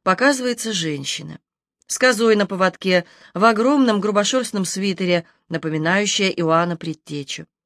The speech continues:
Стороной бредет согбенной древностью старичок, держа в одной руке кирпич,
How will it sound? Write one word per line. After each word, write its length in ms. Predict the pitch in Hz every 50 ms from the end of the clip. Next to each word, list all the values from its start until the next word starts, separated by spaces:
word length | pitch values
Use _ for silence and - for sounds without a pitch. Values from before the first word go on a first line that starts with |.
| _ _ _ _ _ _ _ _ _ _ _ _ _ _ _ _ _ _ _ _
Стороной 500 | - - - 226 226 226 226 247 269 262
бредет 400 | 202 202 208 180 185 190 175 - - - _
согбенной 540 | - - 208 196 175 165 220 226 233 214 196
древностью 520 | 160 160 170 175 170 190 196 196 - 208
старичок, 600 | 196 - 180 160 156 143 - - 156 156 156 - - - - - - _ _
держа 380 | 170 175 196 190 180 208 208
в 40 | 196
одной 220 | 202 190 190 202 202
руке 260 | 202 185 - 202 180
кирпич, 520 | - 202 196 185 - 269 277 262 - -